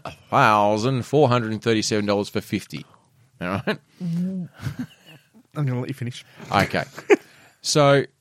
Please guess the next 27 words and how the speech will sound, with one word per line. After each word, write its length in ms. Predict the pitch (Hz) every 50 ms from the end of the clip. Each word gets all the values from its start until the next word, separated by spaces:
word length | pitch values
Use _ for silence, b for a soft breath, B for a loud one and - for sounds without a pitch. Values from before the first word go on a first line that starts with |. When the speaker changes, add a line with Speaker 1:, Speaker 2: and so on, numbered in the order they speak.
| _ _ -
Speaker 1:
apparently 460 | - 139 - - 165 175 202 185 165 151
the 100 | 123 113
chef 280 | - - - 120 113 -
was 160 | 113 107 98
like, 220 | 107 110 107 110 -
"Oh, 140 | 170 165
how 160 | 160 175 185 196
can 120 | - 175
we 80 | 156 151
make 280 | 147 143 139 127 -
things, 320 | - 127 123 120 113 - 120
like, 180 | 117 104 -
fucking 320 | - - 107 - 107 101 - -
awesome 420 | 95 107 110 - - 95 98 180 - B B B B B B B B -
and 340 | 117 113 110 110 107 104 - _ -
Insta-worthy?" 840 | - 151 160 151 - - 139 117 101 92 90 87 87 87 104 - - - - _ _ _ _ _ _ _ _ -
'Cause 200 | - 104 98 92
this 180 | 120 120 113 120
is 160 | 120 104 101
what 200 | - 107 104 104
Speaker 2:
Of 40 | - -
course. 340 | 117 107 98 101 104 - -
Speaker 1:
Insta 500 | 107 110 107 98 - - 107 104 101 101
is 120 | 95 98
all 200 | 98 95 92 92
about. 300 | 90 92 87 82 - 113
Speaker 2:
Yep. 200 | 107 104 110